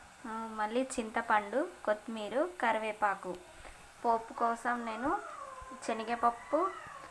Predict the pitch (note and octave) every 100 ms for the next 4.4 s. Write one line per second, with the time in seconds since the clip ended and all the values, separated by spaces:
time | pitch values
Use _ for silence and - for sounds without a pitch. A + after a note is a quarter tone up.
0 | - A3+ A3+ A#3 - A#3 - D4 F#4+ -
1 | - - - G3+ G3+ G#3+ A3 A#3 B3 D4+
2 | E4+ - A3+ G#3+ A3+ - A#3+ C4+ F#4 -
3 | - - - - - G3 A3 A3 A3+ A3
4 | G3 F#3 -